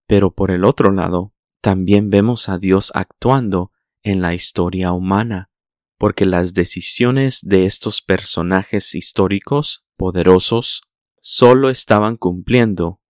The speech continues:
el diseño y el propósito de Dios. Así que Jesús nace en Belén y vemos en las condiciones humildes en las que él está naciendo. Tuvieron que ponerle en un pesebre,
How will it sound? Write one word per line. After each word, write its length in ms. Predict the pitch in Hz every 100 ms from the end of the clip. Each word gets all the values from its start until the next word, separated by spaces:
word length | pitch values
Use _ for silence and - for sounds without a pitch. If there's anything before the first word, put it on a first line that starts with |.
| _ _
el 220 | - 101 87
diseño 640 | 90 - 113 110 127 131
y 140 | - 101
el 120 | 90
propósito 760 | 85 87 - 82 - 90 87
de 160 | 87 82
Dios. 600 | 92 107 113 - - _ _ _ _ _ _ _
Así 260 | - -
que 140 | 95 104
Jesús 540 | 107 - - 120 - 101
nace 500 | 104 104 104 - 104
en 140 | 104
Belén 520 | 98 92 98 120 139 - _ _ _ -
y 160 | 113
vemos 440 | 120 147 165 165 -
en 160 | 117 110
las 160 | 101
condiciones 760 | - 98 98 92 127 120 127 -
humildes 720 | 95 104 160 113 90 - - _ _ -
en 100 | 104
las 200 | 95 -
que 180 | 104
él 140 | 95 101
está 280 | - 98 90
naciendo. 680 | 95 - 139 160 120 95 _ _ _ _ _ _ _
Tuvieron 400 | - 107 113 117
que 140 | 120 123
ponerle 580 | 117 117 107 110 110 -
en 220 | 101 95
un 160 | 104
pesebre, 760 | 107 107 - 120 107 92 107